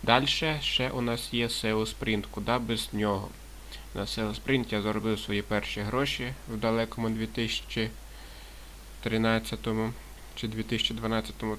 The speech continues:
Тепер завжди я його, навіть, певне, буду рекламувати, того що тут заробити можна,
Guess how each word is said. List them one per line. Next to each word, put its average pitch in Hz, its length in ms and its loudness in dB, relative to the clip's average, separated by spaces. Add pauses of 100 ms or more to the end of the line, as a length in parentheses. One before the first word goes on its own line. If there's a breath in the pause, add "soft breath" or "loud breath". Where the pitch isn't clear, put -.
Тепер 131 360 2
завжди 120 400 2
я 110 140 4
його, 110 280 0
навіть, 110 260 0
певне, 110 360 -2
буду 110 260 0
рекламувати, 110 760 0
того 123 300 -2
що 127 140 -6
тут 113 200 -2
заробити 107 500 -2
можна, 139 480 0